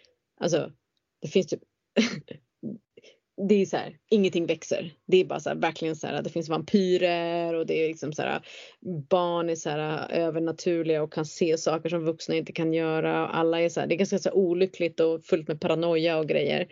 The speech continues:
Och, eh, liksom kvinnor som är misstänkta för att vara häxor, de liksom så här, eh, man bara tar av kläderna på dem och sen så bara dödar man dem direkt liksom och stone them to death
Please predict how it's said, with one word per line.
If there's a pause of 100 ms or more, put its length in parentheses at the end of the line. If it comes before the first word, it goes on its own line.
(500)
Och, (100)
eh, (1040)
liksom (320)
kvinnor
som
är
misstänkta
för
att
vara
häxor,
de
liksom
så
här,
eh, (260)
man
bara
tar
av
kläderna
på
dem
och
sen
så
bara
dödar
man
dem
direkt
liksom
och
stone
them
to
death